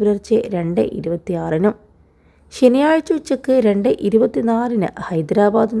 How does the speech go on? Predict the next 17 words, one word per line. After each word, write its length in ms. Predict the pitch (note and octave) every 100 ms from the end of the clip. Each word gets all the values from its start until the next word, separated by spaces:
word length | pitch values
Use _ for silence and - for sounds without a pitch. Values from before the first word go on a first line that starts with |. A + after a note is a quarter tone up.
| A3+
നിന്നും 240 | A3+ A3 G#3+
പറന്ന 260 | G#3+ G3 G#3
വിമാനം 400 | E3+ E3 F3+ G#3 A3 _ _ _ -
അവിടെ 320 | F3+ G3+ B3 - -
നാലരയ്ക്കെത്തി. 800 | F3+ F3 G#3+ A3+ F3+ E3+ D3+ G#3 - _ _ _ -
അവിടെ 260 | F3 E3+ F#3+
നിന്ന് 220 | G3+ G#3 G#3 - E3
ഞായറാഴ്ച 520 | D#3+ E3+ F#3+ G3+ - - G#3+
മുംബൈക്കും 580 | E3+ E3 E3+ F#3+ - - A#3
പറന്ന 280 | G3+ G3 G3 G3
വിമാനം 440 | E3 D#3+ F3 G3+ A3 - - - - - G#3+
അവിടെ 200 | A#3 D4+ C#4+
എത്തുന്നത് 440 | C#4+ B3+ B3 A3+ A#3 - -
രാവിലെ 400 | F#3 F3+ F3+ A3+ A#3+ A3
പതിനൊന്ന് 440 | G#3 A3 B3+ B3+ B3+ -
അൻപതിന്. 480 | E3 D#3+ D#3+ E3+ G#3 - _ _ _ -
തിങ്കളാഴ്ച 580 | D#3+ D#3+ F#3 F#3+ G3